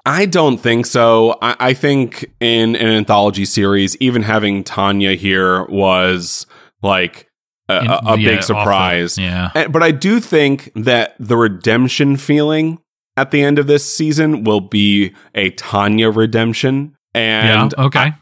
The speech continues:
Speaker 1: I, I think the letdown feeling is definitely gonna be between Daphne, Cam, Ethan, and Harper. And then I think the, the other storyline of, of Albie and Portia is just gonna be weird. I think that's just gonna be, like,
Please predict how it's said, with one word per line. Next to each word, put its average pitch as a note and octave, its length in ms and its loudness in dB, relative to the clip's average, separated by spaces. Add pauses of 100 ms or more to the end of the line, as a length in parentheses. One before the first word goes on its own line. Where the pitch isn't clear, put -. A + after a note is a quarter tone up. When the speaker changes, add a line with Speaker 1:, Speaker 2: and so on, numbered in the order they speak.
Speaker 1:
I, A2+ 140 2
I A2 40 0
think A2+ 540 -2
the G#2 260 -2
letdown G2+ 880 -2
feeling F2+ 460 -2
is F#2+ 180 -6
definitely F#2 480 -2
gonna F#2 240 -2
be F2+ 140 -4
between F2 720 -4 (100)
Daphne, F#2 540 -2
Cam, E2 580 -6
Ethan, F2 460 -6
and E2 340 -10
Harper. F#2 560 -2 (260)
And B2+ 140 0
then C#3 100 2
I C3+ 120 0
think C3+ 380 0
the, A#2+ 320 2
the B2 420 2
other B2+ 260 2
storyline G#2 640 2
of, F#2+ 320 -4
of G2 240 -4
Albie F#2+ 400 0
and F2+ 160 -4
Portia F2+ 720 -2 (320)
is A2+ 240 0
just B2+ 300 0
gonna A2+ 240 2
be F#2+ 180 -4
weird. E2+ 720 -6
I C#3 120 0
think D3+ 200 0
that's C#3 260 -2
just B2+ 200 -8
gonna A#2+ 180 0
be, G#2+ 220 0
like, G2 380 -4